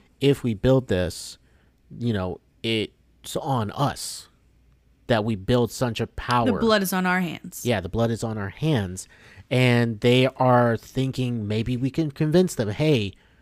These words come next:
Speaker 1: you know, let them know that we have something that could be devastating, and maybe that'll get them to back off. Maybe that'll get them to,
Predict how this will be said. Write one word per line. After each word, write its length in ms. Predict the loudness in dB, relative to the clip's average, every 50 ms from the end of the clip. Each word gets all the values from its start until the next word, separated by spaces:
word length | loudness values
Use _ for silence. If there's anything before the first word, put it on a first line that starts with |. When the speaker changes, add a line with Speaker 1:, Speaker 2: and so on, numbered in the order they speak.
| _ _ _ _
Speaker 1:
you 100 | -2 2
know, 120 | 2 2 2
let 300 | 2 2 2 2 2 2
them 140 | 2 2 6
know 280 | 6 8 10 10 10 8
that 200 | 6 4 4 2
we 160 | 2 0 0
have 340 | 0 2 2 4 4 2 0
something 640 | -2 -4 -4 -4 -4 -6 -6 -6 -4 -6 -8 -10 -14 -18 -20 _ -2
that 200 | -2 -2 0 -2
could 120 | -4 -6
be 140 | -6 -6 -8 -6 -2
devastating, 600 | 0 2 2 2 2 0 0 -2 -2 -2 -2 -2
and 140 | -4 -2
maybe 220 | -2 -2 -2 0 0
that'll 260 | 0 0 0 -2 -4
get 240 | -4 -6 -8 -6 -6
them 120 | -6 -4 -4
to 80 | -4
back 280 | -2 -2 -2 -2 0 0
off. 280 | 2 2 2 0 -2
Maybe 260 | -4 -6 -4 -4 -4 -6 -6 -4
that'll 300 | -2 0 2 2 2 2
get 240 | 2 0 -2 -2
them 200 | -2 -4 -4 -4 -6 -10 -18 -20 -20 -20 -20 _
to, 460 | -4 0 2 4 4 4 4 2 0